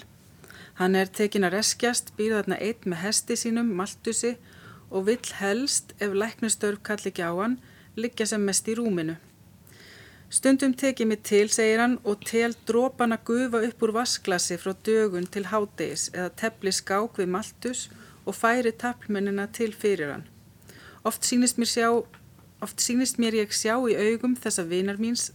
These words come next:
að ég sé ekki hlutlaus í þeirri keppni.“ Læknirinn á þó einnig félaga í gömlum vini sem gengur undir því óvenjulega nafni mister Undertaker og gegnir því hættulega starfi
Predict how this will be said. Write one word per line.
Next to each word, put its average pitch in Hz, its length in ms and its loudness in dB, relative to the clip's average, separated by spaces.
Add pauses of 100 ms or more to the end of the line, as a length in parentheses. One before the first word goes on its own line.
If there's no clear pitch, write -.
að 190 160 0
ég 208 100 0
sé 208 140 0
ekki 196 240 -6
hlutlaus 220 580 -4
í 175 100 -10
þeirri 165 240 -8
keppni.“ - 420 -14 (1500)
Læknirinn 277 500 4
á 269 120 6
þó 262 240 6
einnig 262 320 2
félaga 208 480 4
í 196 60 2
gömlum 208 360 2
vini 180 320 0
sem 214 160 -2
gengur 196 360 -2
undir 190 240 -2
því 185 160 -2
óvenjulega 202 580 0
nafni 190 480 -2
mister 190 400 -4
Undertaker 175 800 -4 (200)
og 175 140 -6
gegnir 190 400 -4
því 165 140 -6
hættulega 180 440 -4
starfi 170 420 -2